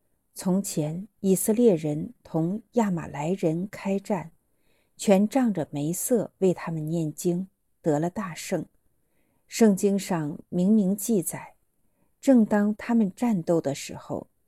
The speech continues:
梅瑟上山祈祷，举手仰求天主。梅瑟手不下落，不住祈祷，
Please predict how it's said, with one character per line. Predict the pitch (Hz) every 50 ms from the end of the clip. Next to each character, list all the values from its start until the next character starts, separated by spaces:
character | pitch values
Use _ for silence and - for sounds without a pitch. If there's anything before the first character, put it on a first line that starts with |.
| _ _ _ _ _ _
梅 | - 165 170 170 175
瑟 | - - - 202 175 165
上 | - - - 196 180 175
山 | - - 196 185 185 190
祈 | - - - - 147 170
祷， | - - 139 - - _ _ _ _ _ _ _ _ _ _ _ _ _ _
举 | - - 220 247 240
手 | - 240 240 240
仰 | 226 - 160 135 135 139
求 | - - - - 160 165
天 | 175 - - - 220 214 220 214
主。 | - - - - _ _ _ _ _ _ _ _ _ _ _ _ _ _ _
梅 | - 196 196 208 220
瑟 | - - - 262 226
手 | 190 - - - 139 101
不 | - - - 160
下 | 165 - - 226 196 170 143
落， | - - 160 - - - _ _ _ _ _ _ _ _ _
不 | - 175 190
住 | 185 - 262 226 185
祈 | - - - - 147
祷， | 156 - - - -